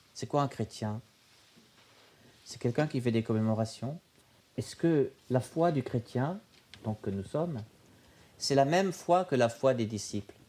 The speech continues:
C'est une question intéressante, hein. Parce qu'il y a parfois des gens qui se disent, « Ah,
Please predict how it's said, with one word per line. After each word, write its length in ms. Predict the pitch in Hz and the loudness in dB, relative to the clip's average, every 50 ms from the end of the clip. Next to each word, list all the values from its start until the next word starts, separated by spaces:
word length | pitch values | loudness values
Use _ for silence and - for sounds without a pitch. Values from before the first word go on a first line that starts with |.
| _ _ - - - - - - - - | _ _ -20 -20 -20 -20 -20 -20 -20 -12
C'est 120 | - - | -8 -8
une 60 | 101 | -4
question 300 | - - 104 - - - | -2 -2 -4 -2 -2 -4
intéressante, 520 | 98 95 - 107 107 120 120 - 190 196 - - | -6 -4 -4 -4 -4 -4 -4 -6 -8 -8 -8 -10
hein. 60 | 139 143 - - - - - _ _ _ _ - - - - - _ - - - - - - - - - - | -14 -16 -16 -20 -20 -20 -20 _ _ _ _ -20 -20 -20 -20 -20 _ -20 -20 -20 -20 -20 -20 -20 -20 -6 -2
Parce 140 | 127 123 - | 0 2 4
qu'il 60 | - | 4
y 80 | 156 | 4
a 40 | - | 4
parfois 300 | - 165 - - 233 226 | 4 2 2 2 2 2
des 120 | 214 170 135 | 2 2 2
gens 200 | 170 180 196 185 | 2 0 0 0
qui 120 | - 143 | -2 -4
se 60 | 127 | -2
disent, « 200 | 147 143 135 131 - | 0 0 0 0 -2
Ah, 520 | - 135 135 139 143 139 139 135 123 117 | 2 4 6 6 6 6 6 4 2 0